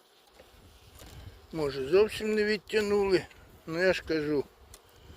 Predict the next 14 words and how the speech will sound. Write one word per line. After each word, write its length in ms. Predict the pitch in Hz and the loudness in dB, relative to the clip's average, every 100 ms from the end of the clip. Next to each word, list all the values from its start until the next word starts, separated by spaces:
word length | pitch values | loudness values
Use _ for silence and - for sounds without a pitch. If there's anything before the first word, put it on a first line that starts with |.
| - - - - | -20 -20 -12 -6
не 380 | 135 139 165 202 | -6 -4 0 4
літали. 1080 | 208 156 170 - - 165 170 170 156 147 143 - - _ - - - _ - - - - - - - - | 2 2 -2 -2 -8 -4 -4 -6 -6 -6 -8 -10 -20 _ -20 -20 -20 _ -20 -20 -20 -20 -20 -20 -18 -16
З 160 | 147 131 | -14 -12
восьмого 580 | 147 165 - 165 151 143 | -4 -2 -2 -6 -6 -6
числа 580 | - 143 - 147 160 147 | -6 -6 -6 2 2 2
зовсім, 580 | 131 143 139 - 147 | 0 -2 -2 -6 -10
можна 340 | 135 120 135 127 | -8 -8 -8 -10
сказати, 680 | - - 143 139 120 - 143 | -10 -6 -4 -2 -2 -4 -6
один 340 | 139 160 147 135 | -4 -4 -4 -8
день 260 | 160 - 139 | -8 -8 -8
якийсь. 580 | 127 - 127 - - - - - _ - - - - - - - - - - - - - - | -10 -10 -8 -8 -8 -16 -20 -20 _ -20 -20 -20 -20 -20 -20 -20 -20 -20 -20 -20 -20 -20 -18
Але 400 | 147 156 196 175 - - _ _ _ _ _ _ _ _ - - - - - - _ - | -12 -4 0 0 -2 -20 _ _ _ _ _ _ _ _ -20 -20 -20 -20 -20 -20 _ -12
почали 560 | - 165 - 180 180 190 | -6 -4 4 6 6 4
тягнути. 540 | - 170 147 123 120 | 2 -2 -2 -4 -6